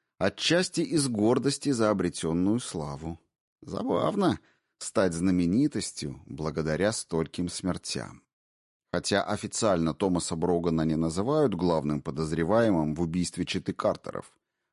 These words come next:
по всей видимости, он причастен к их смерти. Брогана объявили в розыск две недели назад, когда обнаружили тела его родителей. Есть подозрение, что он виновен в серии других подобных преступлений по всему городу,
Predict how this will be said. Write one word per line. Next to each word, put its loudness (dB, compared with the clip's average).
по 4
всей 2
видимости, 2
он 4
причастен -2
к -4
их -6
смерти. -4
Брогана 4
объявили 4
в 6
розыск 4
две 2
недели 4
назад, 2
когда -2
обнаружили 2
тела 2
его 2
родителей. -2
Есть 0
подозрение, 4
что 2
он 6
виновен 6
в -2
серии 4
других 2
подобных 0
преступлений 0
по 0
всему 2
городу, 0